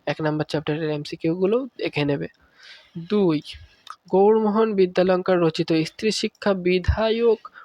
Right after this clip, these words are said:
পুস্তিকাটি প্রকাশিত হয় আঠেরোশো বাইশ খ্রিস্টাব্দে। পা-, এই, এই কলকাতা বিশ্ববিদ্যালয়ের প্রথম ভারতীয় উপাচার্য ছিলেন স্যার গুরুদাস বন্দ্যোপাধ্যায়।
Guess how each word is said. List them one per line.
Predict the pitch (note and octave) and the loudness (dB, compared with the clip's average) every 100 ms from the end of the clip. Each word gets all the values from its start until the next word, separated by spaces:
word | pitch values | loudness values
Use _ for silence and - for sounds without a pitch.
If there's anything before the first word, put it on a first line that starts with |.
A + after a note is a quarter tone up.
| _ - | _ -8
পুস্তিকাটি | F3+ - G3+ G3 G#3 | -8 -6 -2 0 0
প্রকাশিত | G3 F#3 F3+ - G#3 | 0 -2 -2 -2 -2
হয় | F#3+ G3 D#3 C#3 _ - _ | 0 2 0 0 _ -20 _
আঠেরোশো | D#3+ D#3+ F#3+ F#3+ G#3+ F#3+ F3 F3+ _ _ _ _ _ | -2 0 0 0 0 0 0 -2 _ _ _ _ _
বাইশ | F#3 E3+ F3 F#3+ - | 0 4 4 4 0
খ্রিস্টাব্দে। | F3+ - E3+ E3 D3+ - _ - - _ | -4 0 -2 -2 -4 -6 _ -18 -18 _
পা-, | G#3+ F#3+ B2+ E3+ | 2 2 2 0
এই, | E3 D#3 D#3 _ - - - | 2 0 -2 _ -20 -14 -4
এই | D#3 D3 D3 | 0 2 0
কলকাতা | D3 F3 F#3 G3 G#3 | 0 0 2 0 0
বিশ্ববিদ্যালয়ের | G3+ G3 G#3 G3 G3 G3 G3 | 0 0 0 0 2 2 2
প্রথম | G3 F3+ G3+ G3+ | 2 -2 0 -2
ভারতীয় | E3+ E3+ E3+ F#3+ | 0 0 2 2
উপাচার্য | F#3 F3+ F3 F3 F3 E3+ | 2 0 0 0 0 0
ছিলেন | G3+ G#3+ B3 - _ _ _ _ | 0 -2 -4 -8 _ _ _ _
স্যার | - G#3 G#3 | 0 2 2
গুরুদাস | G3 F3+ E3+ D#3 | 2 2 2 0
বন্দ্যোপাধ্যায়। | D#3 D3 D3 C#3+ E3 C#3+ | 0 0 0 -2 -2 -4